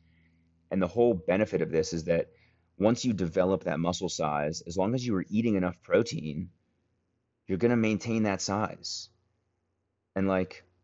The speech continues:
let's just look at it super simply. If you wanna look like a jacked dude, you need to start lifting and eating like a jacked dude. And that is not gonna happen from you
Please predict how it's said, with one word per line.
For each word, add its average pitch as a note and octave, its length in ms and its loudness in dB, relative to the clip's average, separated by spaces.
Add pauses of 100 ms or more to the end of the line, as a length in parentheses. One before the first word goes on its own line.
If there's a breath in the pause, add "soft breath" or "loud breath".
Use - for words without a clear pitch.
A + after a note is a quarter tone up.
(580)
let's G#2+ 140 -4
just B2+ 180 0
look A2+ 140 4
at A2+ 80 4
it F#2+ 80 2
super G2+ 260 0
simply. G2 480 -2 (1000)
If F#2 120 -6
you A2 80 4
wanna A#2 180 4
look A2+ 460 4
like G2 180 0
a F#2+ 60 4
jacked F2+ 500 2
dude, A2 500 2 (580)
you G2+ 160 0
need A2+ 200 4
to A#2 80 -2
start G2+ 340 2
lifting G2+ 460 2
and F2+ 180 -2
eating G#2+ 280 0
like F2 160 0
a F2+ 80 2
jacked F2 480 -2
dude. - 400 0 (360)
And F2+ 140 -2
that F#2+ 100 0
is G2+ 120 -4
not F#2+ 340 0
gonna G2 160 -2
happen F#2 400 -2
from F#2 220 0
you F2+ 340 2